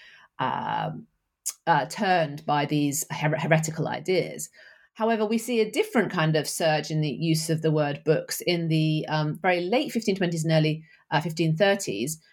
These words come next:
around, uh, Henry the Eighth's Great Matter, his, uh, attempt to secure a an annulment of, uh, his, uh, marriage to Catherine of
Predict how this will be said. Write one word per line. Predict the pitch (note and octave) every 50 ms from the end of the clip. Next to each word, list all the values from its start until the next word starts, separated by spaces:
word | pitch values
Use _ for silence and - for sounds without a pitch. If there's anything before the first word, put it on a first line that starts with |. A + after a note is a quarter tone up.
| _ _ -
around, | F#3 F3+ E3+ D#3+ G3+ G3 G3 G3 G3 G3 F#3+ F#3+ F#3+ F#3+ F#3 D#3+ - - -
uh, | D#3 D#3+ - -
Henry | D#3 E3+ F3+ F3+ F3 D#3+
the | D#3+ D#3+
Eighth's | D3+ C#3+ - - -
Great | E3+ D#3 D#3 D#3
Matter, | F3+ F#3 G#3+ - - A3 G#3 F#3 E3
his, | F#3 F3 E3 D3+ D#3 - -
uh, | D3 - -
attempt | D#3 D#3+ - F3+ E3 D#3+ D#3 D#3+ -
to | - D#3+ D3+ D3 D3
secure | D3 - D#3 D#3+ - - D#3+ D3+ D3+ D3 C#3
a | C3+ C3 D3+ - _ _ _ _ _ -
an | D#3 D#3+
annulment | E3 F3+ F#3 F#3 F#3 F#3 F#3 E3+ E3+ -
of, | A2+ D#3 D3+ D#3 - - -
uh, | D3+ D3 D3
his, | - D#3+ D3+ D3 D3+ - - _ _ _ _ _ _ -
uh, | D#3+ D3 D#3+
marriage | D#3+ E3 F3 F3 E3+ D#3+ D3+ D3 D3+ -
to | - -
Catherine | - D3 - - D3+ D3
of | C3+